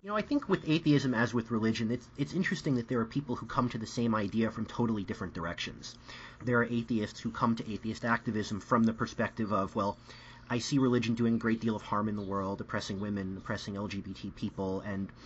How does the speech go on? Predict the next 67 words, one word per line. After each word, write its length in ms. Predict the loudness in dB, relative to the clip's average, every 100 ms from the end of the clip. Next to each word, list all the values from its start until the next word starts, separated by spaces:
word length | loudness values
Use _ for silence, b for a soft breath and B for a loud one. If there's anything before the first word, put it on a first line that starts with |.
| B B B B -20 -16 -4
I 60 |
want 160 | -2 2
to 80 | 0
oppose 280 | 4 4 4
this 160 | -2
ideology 560 | -4 0 2 4 2 -2
because 240 | -6 -6
I 80 | -4
want 160 | -4 -6
to 120 | 0
end 120 | 0
this 140 | 0
harm." 320 | -2 -4 -4 -10 b b b b -2
And 120 | 2
there 120 | 4
are 80 | 4
also 340 | 6 4 4
atheists 600 | 2 2 0 -2 -4 -10 -6
who 160 | -6
come 260 | 0 4 4
to 80 | 2
the 80 |
same 220 | 0 0 0
position 400 | 2 2 2 0
from, 260 | 4 4
"Well, 240 | 6 4 2 B B B 0
religion 400 | 4 6 6 4
tells 240 | 6 4
people 280 | 2 -2 0
what 160 | 0 0
to 80 |
do, 240 | 0 2 4
and 80 | 4
I 60 |
don't 200 | 2 2
like 280 | 2 2 2
being 180 | 0 -2
told 260 | -2 -4
what 160 | -2 -6
to 60 | -4
do. 180 | -2 2
I 80 | 4
want 180 | 4 4
to 160 | 0 b b b b
do 120 | 4 8
what 100 | 8
I 80 |
want 240 | 8 4 2
and 80 | -4
say 200 | 0 2
what 140 | 4
I 60 | 4
want 300 | 2 0 -2
to 120 | 2
everyone 360 | 4 4 2
at 80 | 0
every 220 | -2 -2 0
time, 360 | 2 2 0
and 80 | -4
if 120 | -4
I'm 140 | -2 -2
an 40 |
atheist, 480 | -2 -2 -4 -6 -10
I 40 | -14
can 160 | -10
do 140 | -8 -8
that." 200 | -8